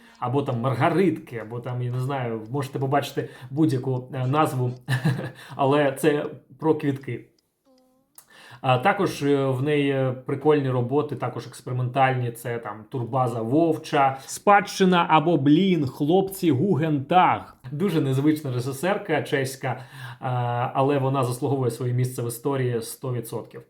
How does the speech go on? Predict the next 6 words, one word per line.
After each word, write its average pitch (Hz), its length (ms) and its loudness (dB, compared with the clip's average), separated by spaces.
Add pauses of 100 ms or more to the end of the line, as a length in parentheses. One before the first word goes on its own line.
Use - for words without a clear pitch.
(180)
Дещо 180 480 2
до 135 160 2
першої 147 400 0
десятки 147 440 -2
не 131 100 -2
дотягнула, 135 640 -2